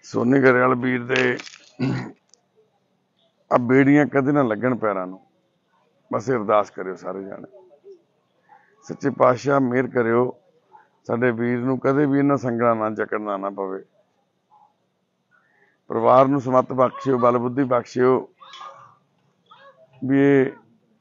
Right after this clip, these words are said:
ਆਪਣੇ ਪਰਿਵਾਰਕ ਮੈਂਬਰ ਦੀ ਸੇਵਾ ਸੰਭਾਲ ਕਰ ਸਕਣ, ਚੰਗਾ ਜੀਵਨ ਬਤੀਤ ਕਰ ਸਕਣ। ਅੱਜ ਚਾਬੀ ਜਿਹੜੀ ਮਾਂ ਨੇ ਦਿੱਤੀ ਸਾਨੂੰ, ਉਹ ਵੀ ਵਿਚਾਰੇ ਗਲਿਆ ਪਿਆ ਸੀ, ਤਾਲਾ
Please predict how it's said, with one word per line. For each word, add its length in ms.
ਆਪਣੇ 320
ਪਰਿਵਾਰਕ 520
ਮੈਂਬਰ 340
ਦੀ 440
ਸੇਵਾ 340
ਸੰਭਾਲ 420
ਕਰ 260
ਸਕਣ, 440
ਚੰਗਾ 280
ਜੀਵਨ 300
ਬਤੀਤ 360
ਕਰ 180
ਸਕਣ। 1160
ਅੱਜ 180
ਚਾਬੀ 580
ਜਿਹੜੀ 220
ਮਾਂ 320
ਨੇ 100
ਦਿੱਤੀ 340
ਸਾਨੂੰ, 520
ਉਹ 120
ਵੀ 120
ਵਿਚਾਰੇ 400
ਗਲਿਆ 280
ਪਿਆ 240
ਸੀ, 120
ਤਾਲਾ 500